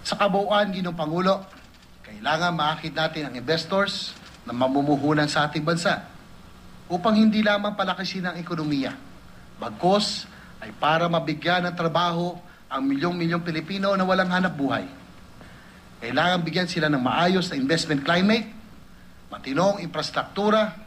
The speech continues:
maliwanag na proseso ng pagbibigay ng lisensya, maayos na sistema ng komunikasyon at transportasyon,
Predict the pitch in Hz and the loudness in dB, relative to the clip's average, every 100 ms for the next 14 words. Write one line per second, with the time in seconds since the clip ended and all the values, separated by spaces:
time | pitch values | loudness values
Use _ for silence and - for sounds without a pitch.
0 | - - - - - - - - 156 190 | -20 -20 -20 -20 -20 -20 -20 -2 0 0
1 | 185 165 151 147 - 208 202 196 185 - | -2 -4 -8 -8 -4 -2 0 -2 -2 -6
2 | - - 156 185 170 185 175 196 214 220 | -16 -6 -4 -2 -2 0 0 2 4 4
3 | 214 226 220 - 107 - - - - - | 2 2 2 0 -4 -8 -18 -20 -20 -20
4 | - - - - 110 117 170 185 190 165 | -20 -20 -20 -8 -2 2 4 2 0 -2
5 | - 143 - 214 214 208 202 185 180 - | -4 -4 2 4 4 2 -2 -2 -2 0
6 | 190 165 107 - - 147 156 143 - 139 | 4 4 2 -6 -10 -6 -4 -4 -6 -4
7 | 135 - 135 107 | -4 -2 -2 -2